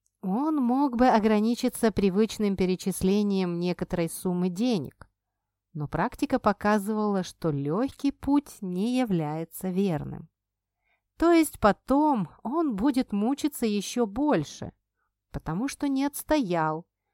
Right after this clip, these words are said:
не отдежурил, не заслужил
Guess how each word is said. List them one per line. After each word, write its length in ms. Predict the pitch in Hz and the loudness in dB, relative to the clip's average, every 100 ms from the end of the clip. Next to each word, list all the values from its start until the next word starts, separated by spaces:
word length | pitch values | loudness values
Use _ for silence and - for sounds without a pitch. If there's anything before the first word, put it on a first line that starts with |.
| _ _ | _ _
не 200 | 151 220 | -4 -2
отдежурил, 960 | 285 233 320 233 180 226 233 214 214 - _ _ - | -2 0 0 2 0 2 2 2 -2 -6 _ _ -10
не 320 | 165 185 277 | -6 -2 -2
заслужил 1040 | 220 269 - 233 233 175 220 269 277 233 | 0 -2 -2 -2 0 2 4 6 6 4